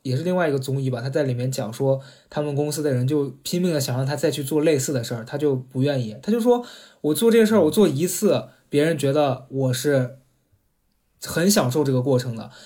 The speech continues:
Speaker 1: 你要是天天让我去追龙卷风，不是像那有病一样吗？就谁，谁会真的那样子呀？”确实是这样子的。
Speaker 2: 哎，但是我觉得你给自己出了一特别难的题啊，就你为什么会去搞喜剧？难道，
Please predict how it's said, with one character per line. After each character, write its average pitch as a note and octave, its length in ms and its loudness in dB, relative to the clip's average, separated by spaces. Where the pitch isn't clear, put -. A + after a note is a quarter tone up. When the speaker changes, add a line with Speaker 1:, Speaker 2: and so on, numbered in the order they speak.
Speaker 1:
你 G3 100 2
要 B3 100 6
是 B3 80 6
天 C4 220 4
天 C4+ 100 6
让 B3 120 6
我 F#3 60 4
去 G3 100 2
追 G3+ 180 4
龙 F#3 180 2
卷 E3+ 120 4
风， F3+ 220 2
不 F3 100 -2
是 G3 100 6
像 F#3+ 240 2
那 F3 140 -2
有 D3+ 200 -2
病 D#3 340 4
一 C3 60 0
样 B2+ 220 0
吗？ B2 80 0
就 E3+ 180 0
谁， C#3+ 280 -4
谁 - 160 2
会 A#3 160 6
真 A3+ 160 4
的 G3+ 100 4
那 C#3 80 0
样 A#2+ 200 -2
子 A2+ 60 -14
呀？” - 140 -18
确 G3+ 160 2
实 C#3 280 0
是 C3 300 -8
这 A#2+ 100 -4
样 G#2+ 140 -8
子 - 80 -14
的。 - 100 -18
Speaker 2:
哎， C3 120 0
但 F3+ 140 4
是 F3 60 4
我 B2+ 100 4
觉 G#2 100 0
得 C#3+ 80 2
你 C3 140 2
给 A#2 180 -2
自 B2 140 -6
己 A#2 80 -4
出 - 220 -8
了 B2+ 80 -2
一 C3 40 -2
特 B2+ 160 -6
别 B2+ 140 -2
难 G2 220 -4
的 G#2 80 -6
题 E2+ 320 -10
啊， F2 80 -4
就 A2 120 -4
你 A#2 120 -4
为 G#2 120 -2
什 A#2+ 100 -8
么 B2 60 -4
会 B2 120 -6
去 B2 100 -8
搞 F#2 180 -2
喜 E2+ 300 -8
剧？ G2 260 -8
难 F#2 120 -6
道， A2+ 260 0